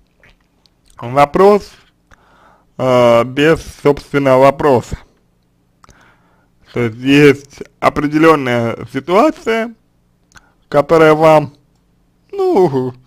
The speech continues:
которая вам не нравится, которая вас не устраивает, которая, э, даже раздражает, наверное, в некоторой степени, да? А, вот.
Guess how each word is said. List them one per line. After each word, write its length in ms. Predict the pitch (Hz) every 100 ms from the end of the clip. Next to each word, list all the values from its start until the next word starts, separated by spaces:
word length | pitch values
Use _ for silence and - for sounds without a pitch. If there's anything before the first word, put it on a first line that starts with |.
| _ _ _ _ _
которая 340 | - 180 285 185
вам 220 | 170 143
не 80 | 147
нравится, 840 | 175 196 196 175 - 160 143 131 123 120
которая 400 | - 135 156 135
вас 240 | 127 -
не 100 | 110
устраивает, 800 | 143 143 165 190 185 165 131 131
которая, 800 | 127 131 147 147 120 123 123 123 - _ _ _ _ _ _ _ _ -
э, 300 | 131 127 - - -
даже 360 | 147 156 139 147
раздражает, 840 | 147 143 147 135 127 190 202 185 185
наверное, 800 | 170 165 165 165 156 143 143 139 _ _ _ _ _ _
в 160 | - 135
некоторой 540 | 151 151 147 143 139 127
степени, 480 | - 143 - 123
да? 420 | 123 143 175 156 - _ _ _ _ _ - - _ _ _ -
А, 220 | 131 131
вот. 640 | 127 135 135 131 117 -